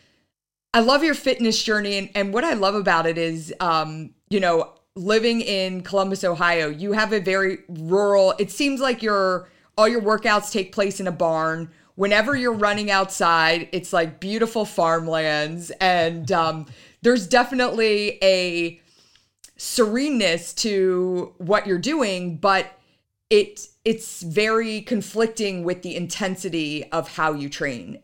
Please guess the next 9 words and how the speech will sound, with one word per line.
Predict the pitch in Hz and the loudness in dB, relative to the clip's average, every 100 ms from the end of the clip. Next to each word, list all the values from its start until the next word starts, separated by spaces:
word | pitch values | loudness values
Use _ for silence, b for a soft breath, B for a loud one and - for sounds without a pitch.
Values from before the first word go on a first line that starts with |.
| - | -4
And, | 190 175 165 160 160 151 202 | 0 0 0 -2 -6 -4 -4
um, | 185 165 151 151 147 143 _ _ _ - - | -2 -2 -2 -6 -12 -16 _ _ _ -16 0
I, | 220 214 208 | 2 2 2
I'd | 214 | -2
love | 202 247 262 | 2 0 0
to | - | -2
know, | 226 208 190 | 0 2 0
starting | - 196 180 175 | 0 0 0 0
off, | 160 147 | -2 -2